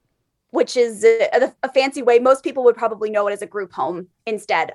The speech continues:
Um, but I work for a company called Resources for Human Development. They work with a wide variety of populations, such as, um, intellectual and developmental disabilities, behavioral health,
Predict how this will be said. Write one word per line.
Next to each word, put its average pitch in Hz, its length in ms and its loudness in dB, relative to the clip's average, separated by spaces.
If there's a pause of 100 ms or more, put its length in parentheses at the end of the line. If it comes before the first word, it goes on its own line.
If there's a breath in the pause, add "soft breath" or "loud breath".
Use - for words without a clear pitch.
Um, 202 400 2
but 240 100 4
I 214 180 4
work 233 320 0
for 233 140 -4
a 220 60 -6
company 226 520 -10
called 214 280 -6
Resources 240 520 -4
for - 80 -2
Human 220 240 -6
Development. 247 520 0 (420)
They 226 220 0
work 220 240 0
with 214 120 -4
a 202 60 0
wide 214 380 0
variety 208 640 -2
of 156 140 -10
populations, 269 880 -4
such 202 200 -6
as, 175 320 -4
um, 180 460 -6 (640)
intellectual 214 880 0
and 190 400 -6
developmental 240 540 -2
disabilities, 269 960 -2
behavioral 254 560 -2
health, 240 440 0